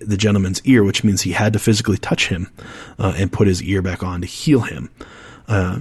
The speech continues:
so essentially it's, "Here's my enemy of enemies in this moment. Um, and in this moment, I'm going to show great care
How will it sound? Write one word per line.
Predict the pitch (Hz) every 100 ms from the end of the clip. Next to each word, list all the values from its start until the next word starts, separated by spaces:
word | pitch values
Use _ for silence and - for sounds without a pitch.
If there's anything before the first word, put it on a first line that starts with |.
| 123
so | -
essentially | 107 - 123 117 110 98
it's, | 90 -
"Here's | - - 120 117 104
my | 101 98 95 -
enemy | 110 117 120 113
of | 101
enemies | 92 104 95 85 110 - - -
in | 104
this | 98 -
moment. | 90 87 110 - - - -
Um, | - 101
and | 95
in | 104
this | 110 -
moment, | 104 98 98 98
I'm | 95 95
going | 98 98 95
to |
show | 90 - 92
great | 85 95 -
care | - 92 87 110